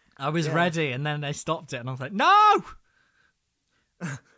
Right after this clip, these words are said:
Speaker 2: Yeah.
Speaker 1: And so that concludes my deep dive into the soundtrack of Heartstopper. Hopefully, a little bit of a lighter one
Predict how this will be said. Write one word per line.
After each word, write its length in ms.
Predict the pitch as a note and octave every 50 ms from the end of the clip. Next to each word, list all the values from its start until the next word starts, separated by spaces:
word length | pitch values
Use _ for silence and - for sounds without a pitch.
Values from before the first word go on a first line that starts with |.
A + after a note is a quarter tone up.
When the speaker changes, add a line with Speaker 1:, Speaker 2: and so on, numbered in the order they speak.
| _ _ _ _ _ _ _ _ _ F#3 - _ _ _ _ _ _ _ _ D4 E4+ D#4 B3 B3+
Speaker 2:
Yeah. 200 | G#3+ G#3 G#3 G#3
Speaker 1:
And 100 | E3 E3+
so 160 | - F3 D#3+ D#3+
that 260 | F3 F3 - - -
concludes 880 | - F3 E3+ - - F#3 F3+ E3 C#3+ B2+ B2+ B2+ B2+ - _ - - _
my 280 | - D3 C#3 C#3 D3 D3
deep 360 | C3 - C#3 C#3+ D3+ D#3+ C#3
dive 520 | C3+ B2 A#2 A#2 A2+ G#2+ A2 A2 A2+ - - _
into 720 | C3 B2 A#2 A#2 A#2+ - - - - A#2 A2 A2 A2 A2 A#2 A2 - _ _
the 140 | C3+ B2 B2
soundtrack 880 | A#2 - - C3 A#2+ A#2+ A#2+ B2 - - - G#2+ A2+ - _ _ - _ _ _ _ -
of 120 | A#2 A2
Heartstopper. 800 | - - - G#2+ G2+ - - - - - G#2 A2 _ _ A2+ A2
Hopefully, 920 | A#2+ - - - E3+ E3+ - - - - C#3+ C#3 C3+ C#3 C3 C3+ C3+ C3 C3 _ _ _ _ _ _ _ _ _ -
a 60 | C3+
little 320 | C3+ C#3 C#3 C#3 C3 C3 B2
bit 140 | B2+ B2+ B2+
of 120 | B2 A2+
a 60 | B2
lighter 500 | A#2 A#2 A#2 A2+ A2+ A2+ A#2 - - A2
one 360 | G#2+ G#2 G#2+ G2+ G2 A2 A2+